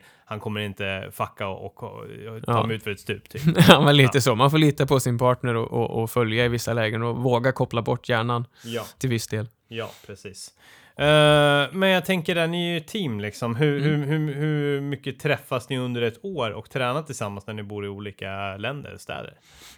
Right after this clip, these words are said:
Speaker 2: Mm, ja, men vi träffas, eh, såklart kring alla tävlingar.
Speaker 1: Ja.
Speaker 2: Eh, vi träffas inte jättemycket i övrigt kring det, men jag, jag har varit i Paris ett par gånger hos Hugo,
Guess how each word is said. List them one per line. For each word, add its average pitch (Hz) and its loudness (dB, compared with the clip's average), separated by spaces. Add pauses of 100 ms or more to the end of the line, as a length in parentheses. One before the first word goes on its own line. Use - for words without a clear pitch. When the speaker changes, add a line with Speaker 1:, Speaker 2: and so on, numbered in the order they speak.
Speaker 2:
Mm, 160 0 (100)
ja, 156 -4
men 175 -4
vi 190 0
träffas, 185 -2
eh, 175 -4
såklart 196 -2
kring 135 0
alla 131 2
tävlingar. 127 0
Speaker 1:
Ja. 113 0 (120)
Speaker 2:
Eh, 123 0 (880)
vi 143 0
träffas 151 -2
inte 175 -2
jättemycket 190 -4
i - 8
övrigt 127 4
kring 151 2
det, 117 2 (100)
men 135 0
jag, 143 6
jag 143 4
har 156 6
varit 151 4
i 117 -2
Paris 127 0
ett - -8
par 135 4
gånger 131 0
hos 127 0
Hugo, 143 0